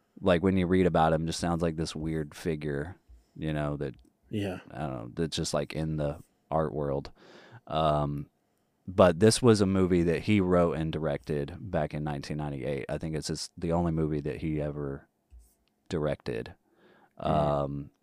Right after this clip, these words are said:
Speaker 1: and it, it's got him and Christina Ricci in it. And, uh, it was really good. Like, it, I,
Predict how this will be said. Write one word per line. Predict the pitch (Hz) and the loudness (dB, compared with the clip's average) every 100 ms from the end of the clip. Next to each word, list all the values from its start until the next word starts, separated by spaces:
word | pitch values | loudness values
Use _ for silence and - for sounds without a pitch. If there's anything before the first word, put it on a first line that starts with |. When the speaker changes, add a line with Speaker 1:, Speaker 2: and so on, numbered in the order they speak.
| _ _ _ _ _ - | _ _ _ _ _ -6
Speaker 1:
and | 82 78 76 73 - | -2 0 -2 -4 -4
it, | 82 80 - - | -4 -4 -6 -12
it's | - | 0
got | 104 73 - | 2 2 2
him | 104 104 | 2 4
and | 95 82 | 2 0
Christina | 92 - 92 82 | -2 0 0 2
Ricci | 85 90 78 76 | 0 -2 -2 -4
in | 73 | -4
it. | 71 - _ _ _ _ _ _ _ _ - - | -8 -12 _ _ _ _ _ _ _ _ -20 -10
And, | 82 82 - 78 | -4 -2 0 -2
uh, | 80 76 - 67 69 - _ - _ _ - - _ | 0 0 -2 -4 -6 -12 _ -20 _ _ -20 -20 _
it | 101 | 8
was | 135 120 | 8 10
really | 113 104 95 | 10 10 8
good. | 92 85 65 | 6 4 2
Like, | 67 78 78 82 | 0 0 0 0
it, | 92 - - | -2 -2 -2
I, | 87 87 | 0 0